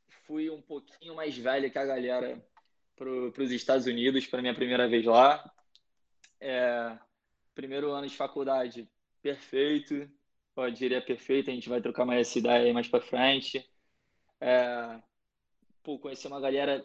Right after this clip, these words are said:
incrível. Comecei jogando bola desde, sei lá, cinco anos de idade no futsal. Quem é do Rio sabe que aqui é muito comum.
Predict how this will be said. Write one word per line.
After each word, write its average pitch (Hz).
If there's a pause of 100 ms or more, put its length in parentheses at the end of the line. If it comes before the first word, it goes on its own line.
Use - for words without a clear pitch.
(140)
incrível. 147 (840)
Comecei 143
jogando 143
bola 135
desde, 139 (180)
sei -
lá, 123
cinco -
anos 135
de 135
idade 127
no 123
futsal. 131
Quem 127
é 131
do 127
Rio 127
sabe 131
que 131
aqui -
é 135 (220)
muito 156
comum. 135